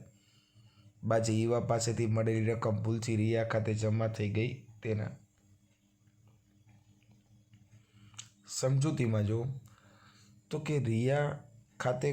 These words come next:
ખોટી રકમ જમા કરેલી એક હજાર ભૂલ સુધારવામાં રિયા ખાતે ઉધારવામાં આવશે અને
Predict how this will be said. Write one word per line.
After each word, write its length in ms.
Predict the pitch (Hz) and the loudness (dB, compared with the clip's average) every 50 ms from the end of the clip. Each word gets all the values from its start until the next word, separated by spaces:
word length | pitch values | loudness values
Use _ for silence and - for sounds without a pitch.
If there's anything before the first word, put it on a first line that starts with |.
| 139 135 | -2 -4
ખોટી 400 | - - 127 120 120 143 139 139 | -4 -4 -4 -2 0 0 0 2
રકમ 360 | 135 135 135 135 143 139 143 131 | 2 2 2 0 0 0 0 0
જમા 360 | - 117 113 117 120 123 123 | 0 0 0 0 0 0 0
કરેલી 420 | 123 - 131 131 127 127 131 127 127 - | 0 0 2 2 2 2 0 -2 -2 -2
એક 240 | - 139 139 135 135 120 | 0 0 0 0 0 0
હજાર 240 | 110 104 104 104 110 107 | 0 2 2 0 0 -2
ભૂલ 260 | 104 107 113 127 135 131 | 0 0 0 2 2 0
સુધારવામાં 800 | - 131 120 120 - 123 120 123 127 123 123 131 127 117 110 110 - - - - - - - - - - - - - - _ - | 0 0 -2 0 0 0 0 0 0 0 0 0 0 0 -2 -4 -8 -14 -20 -20 -20 -20 -20 -20 -20 -20 -20 -20 -20 -20 _ -4
રિયા 340 | 120 127 131 139 139 139 135 | -2 2 2 2 2 2 2
ખાતે 240 | 127 113 107 - 110 113 | 0 0 0 0 0 0
ઉધારવામાં 680 | 113 120 120 139 135 143 147 143 143 139 135 131 120 | 0 0 0 0 2 2 2 2 2 2 2 2 2
આવશે 280 | 113 110 107 107 - 107 | 2 2 0 0 0 0
અને 160 | 107 107 104 | 0 0 -2